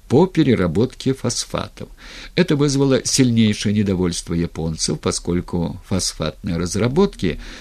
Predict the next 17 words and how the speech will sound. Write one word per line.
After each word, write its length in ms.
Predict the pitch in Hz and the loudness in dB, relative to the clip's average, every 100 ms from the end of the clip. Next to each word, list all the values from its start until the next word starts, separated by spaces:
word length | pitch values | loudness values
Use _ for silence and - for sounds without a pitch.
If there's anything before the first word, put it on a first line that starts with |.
| - - | -16 0
официально 800 | 104 113 - 147 180 165 101 85 - | 0 2 0 2 2 4 2 0 2
принадлежа 640 | 104 95 90 95 85 90 | 2 4 2 0 0 -2
англичанам, 920 | 98 87 78 82 - 85 82 117 156 - - | -2 -2 -2 -2 -2 -2 0 0 -2 -8 0
финансировались 920 | 117 85 82 - 90 85 92 131 - | 2 2 -2 -4 -2 -2 0 -2 0
японцами. 800 | 175 185 76 73 - 64 - - - - - - - - | -2 -2 -6 -6 -8 -8 -6 -10 -14 -18 -18 -16 -16 -8
Нейтральный 580 | - 151 180 208 202 180 | 4 6 6 6 6 4
флаг 500 | 170 139 151 - - - - - - - - - - - - | 0 0 0 -2 -10 -16 -20 -20 -20 -20 -20 -20 -20 -14 2
покрывает 640 | 110 117 110 135 139 - | 2 6 6 6 4 2
огромное 600 | 117 101 104 165 160 156 | 4 4 6 2 2 -2
количество 760 | - 127 127 123 117 - - 113 | 2 2 2 -2 -6 -6 0 2
грехов 720 | 95 92 90 - 151 120 - - - - - | 4 4 2 0 -2 -2 -10 -20 -20 -20 0
и 140 | 98 | 2
плодит 440 | 90 87 92 107 147 104 | 2 0 -2 -2 -4 -2
не 180 | 101 | 0
меньшее 600 | 95 95 147 143 - 127 | 2 2 0 -2 -2 -4
количество 720 | 127 92 98 107 101 - - | 0 0 0 -2 -4 -6 -2
неожиданностей. 1200 | 95 85 82 80 92 95 80 71 - - - - | -2 0 -2 0 -2 0 -4 -4 -8 -8 -8 -8